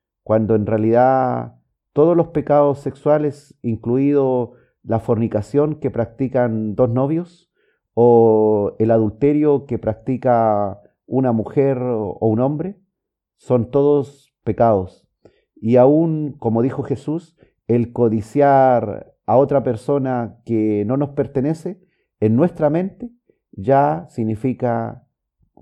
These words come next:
pecado de fornicación o de adulterio.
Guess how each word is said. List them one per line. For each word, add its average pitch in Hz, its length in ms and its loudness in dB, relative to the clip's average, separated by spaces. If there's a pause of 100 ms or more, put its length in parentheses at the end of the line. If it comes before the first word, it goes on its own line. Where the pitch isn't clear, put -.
(120)
pecado 120 540 4
de 104 260 2
fornicación 123 880 -4
o 104 180 -2
de 98 360 -2
adulterio. 92 580 -4